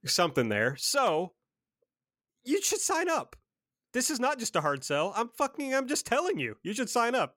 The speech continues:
It's a great bo-, it's a great value. So patreon dot com slash everything elite. Rampage on Friday. We've got Jamie Hayter and Rebel versus Chris Statlander.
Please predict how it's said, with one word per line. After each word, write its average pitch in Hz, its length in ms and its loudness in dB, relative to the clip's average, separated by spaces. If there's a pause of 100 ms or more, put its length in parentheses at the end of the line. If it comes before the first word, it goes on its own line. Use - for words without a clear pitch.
(160)
It's 170 140 -4
a 175 60 -2
great 185 260 0
bo-, 175 180 2
it's 165 200 -2
a 175 40 2
great 180 240 -2
value. 143 400 -2
So 131 300 0 (600)
patreon 196 360 2
dot 165 240 -2
com 139 340 0 (300)
slash 160 500 0 (140)
everything 147 760 0 (340)
elite. 180 500 0 (920)
Rampage 165 720 -2 (200)
on 165 540 2 (160)
Friday. 143 680 -2 (380)
We've 147 200 -2
got 175 300 2 (680)
Jamie 185 260 2
Hayter 156 360 2
and 131 180 -4
Rebel 143 240 0
versus 123 240 -6
Chris 135 240 -2
Statlander. 170 640 0